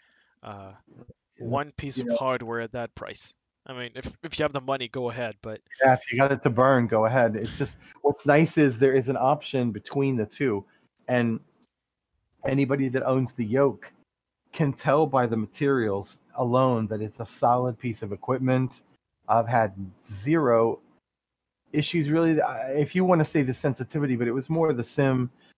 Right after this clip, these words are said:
Speaker 2: trying to work out the sensitivities, and that didn't last very long. I think a week or so into the release of, uh, Flight Simulator, it had already been, um, managed and tweaked, and it,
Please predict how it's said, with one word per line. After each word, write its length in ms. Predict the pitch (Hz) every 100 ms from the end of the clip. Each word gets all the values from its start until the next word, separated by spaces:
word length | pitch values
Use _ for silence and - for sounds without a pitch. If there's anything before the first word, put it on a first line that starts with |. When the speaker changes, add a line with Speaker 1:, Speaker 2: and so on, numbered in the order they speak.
| _
Speaker 2:
trying 240 | - 139
to 60 | 131
work 280 | 123 123 131
out 140 | 117
the 60 | 113
sensitivities, 720 | - 123 - - 131 131 123
and 180 | 117 120
that 240 | 156 135
didn't 180 | 110 117
last 220 | 113 110
very 160 | 110 107
long. 200 | 110 113
I 60 | 117
think 220 | 165 127
a 80 | 107
week 420 | 113 139 - - _ _ _ _ _ _ _ _ -
or 80 | 135
so 380 | - 143 139
into 320 | 123 120 123 135
the 100 | 113
release 380 | 113 123 120
of, 220 | 117 107 107 _ _ _ _ _ _ _ _ _
uh, 160 | 110 104
Flight 260 | - 120 -
Simulator, 560 | 135 131 120 113 78 117 - -
it 240 | 139 151 127
had 140 | 139
already 420 | 113 120 123 117
been, 320 | 110 107 107
um, 420 | 104 104 101 101 113 _ _ _ _ _ _ _ _ _
managed 600 | 113 120 120 117 107 101
and 260 | 110 98 98
tweaked, 420 | - 127 110 -
and 240 | 107 98 101
it, 140 | -